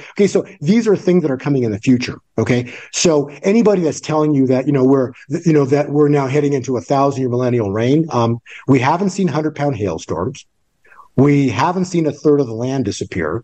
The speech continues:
We haven't seen a third of the <laughs> animals disappear, or the humanity. Okay, so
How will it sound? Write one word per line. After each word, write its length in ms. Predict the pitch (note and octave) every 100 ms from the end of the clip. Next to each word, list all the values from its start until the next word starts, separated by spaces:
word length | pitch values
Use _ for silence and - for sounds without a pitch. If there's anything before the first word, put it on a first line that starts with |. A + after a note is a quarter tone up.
| _ - C#3
We 100 | C#3+
haven't 240 | E3+ F3
seen 160 | D3 D3
a 80 |
third 240 | C3+ F#3+ F3
of 60 |
the 100 | D3+
<laughs> 120 | D3 F3
animals 440 | F3 - E3 D#3
disappear, 500 | F3+ - D#3 D3 D3+
or 60 | C3+
the 80 |
humanity. 600 | C3 C3+ C3+ C3 G2 A#2+ - - D#3+
Okay, 220 | E3+ F3+
so 320 | G3 F3